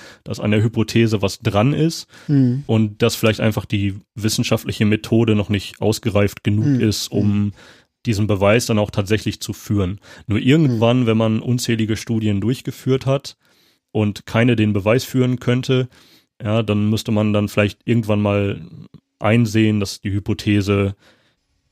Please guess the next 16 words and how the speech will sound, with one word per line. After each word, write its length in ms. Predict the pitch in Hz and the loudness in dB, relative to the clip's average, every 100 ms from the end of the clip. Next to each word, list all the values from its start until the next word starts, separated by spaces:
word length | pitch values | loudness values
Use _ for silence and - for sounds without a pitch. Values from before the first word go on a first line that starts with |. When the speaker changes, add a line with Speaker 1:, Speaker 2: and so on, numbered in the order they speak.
| _ _ _ _ - | _ _ _ _ -10
Speaker 1:
zumindest 380 | 104 101 104 | -4 0 0
vorübergehend, 920 | - 87 113 117 107 110 110 113 - _ _ _ _ _ | 0 0 2 2 2 2 0 -2 -10 _ _ _ _ _
ähm, 280 | - 95 95 | -2 0 0
Speaker 2:
Mhm. 420 | 135 135 123 131 - _ _ - | 0 0 0 -4 -10 _ _ 0
Speaker 1:
erstmal 640 | 104 - 107 95 95 95 | 0 0 0 2 2 0
ad 160 | 98 - | -4 -2
acta 280 | 101 98 90 | -2 -2 -2
zu 140 | - | -2
legen 340 | 87 92 98 - | -2 -2 -2 -8
ist 260 | - - _ | -12 -14 _
und, 260 | - 101 98 | -2 -2 -2
Speaker 2:
Ja. 80 | - | -2
Speaker 1:
oder 300 | 98 92 - | 2 2 0
zu 160 | - | -6
verwerfen 520 | - 98 95 101 - 127 | 0 2 2 0 -2 -8
ist. 220 | - | -12